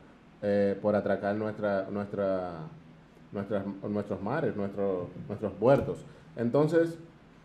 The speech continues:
nosotros como, como dueños de la tierra de República Dominicana, porque cada uno de nosotros somos dueños de lo que hay,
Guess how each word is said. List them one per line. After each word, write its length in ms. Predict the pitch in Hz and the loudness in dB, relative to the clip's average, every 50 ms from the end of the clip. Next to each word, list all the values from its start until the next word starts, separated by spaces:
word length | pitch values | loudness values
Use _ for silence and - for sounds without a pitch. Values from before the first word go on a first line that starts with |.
| - - - - - - - - | -20 -20 -20 -20 -20 -20 -10 -2
nosotros 480 | 127 127 135 135 190 185 165 139 123 - | 0 2 4 6 6 6 6 4 4 6
como, 680 | 135 127 123 123 123 123 120 117 113 107 101 95 90 85 - - - - - - - - - - - - | 6 6 6 6 6 8 6 6 6 4 2 0 -4 -6 -10 -16 -20 -20 -20 -20 -20 -20 -20 -20 -6 0
como 200 | 123 120 120 117 | 2 4 6 6
dueños 340 | 120 139 151 165 165 156 - | 6 6 6 4 4 4 4
de 80 | 151 | 4
la 160 | 143 127 - - | 4 4 2 2
tierra 380 | 104 101 98 95 95 95 95 - - - - | 0 0 0 0 -2 -4 -8 -8 -12 -8 -6
de 80 | 104 101 | -4 -4
República 380 | 92 92 - 107 110 120 120 | -4 -4 -2 0 2 2 4
Dominicana, 560 | 127 120 117 113 107 107 95 98 95 92 98 113 | 4 2 2 0 0 -2 -2 -2 -4 -4 -4 -4
porque 260 | 120 123 104 101 92 | -4 -4 -4 -4 -6
cada 240 | 95 107 101 104 104 | -4 -2 0 0 0
uno 180 | 107 107 107 | 0 0 0
de 60 | 104 | -2
nosotros 340 | 101 101 101 104 92 98 98 | -2 -2 -4 -4 -6 -6 -4
somos 220 | - 101 98 101 98 | -4 -2 -2 0 0
dueños 240 | 98 98 98 95 | 0 -2 -2 -2
de 60 | 98 98 | -2 -2
lo 120 | 95 95 | -2 -2
que 80 | 98 95 | -2 -2
hay, 200 | 110 117 101 87 | 0 0 -2 -4